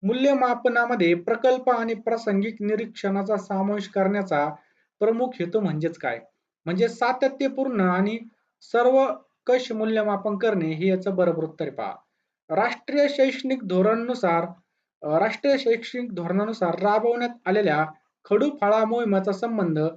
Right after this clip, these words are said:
कोणत्या विधानाशी आहे? तर याचा करेक्ट आन्सर आहे पहा, प्राथमिक शिक्षणाचा या ठिकाणी दर्जा सुधारणे, प्राथमिक शिक्षण दर्जा सुधारणे.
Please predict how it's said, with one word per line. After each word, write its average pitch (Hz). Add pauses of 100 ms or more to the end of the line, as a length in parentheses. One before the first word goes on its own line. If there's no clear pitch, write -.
(300)
कोणत्या 247
विधानाशी 208
आहे? 160 (560)
तर 180
याचा 214
करेक्ट 240
आन्सर 226
आहे 190
पहा, 180 (300)
प्राथमिक 247
शिक्षणाचा 202
या 220
ठिकाणी 214 (380)
दर्जा 220
सुधारणे, 165
प्राथमिक 175
शिक्षण 160 (360)
दर्जा 147
सुधारणे. 131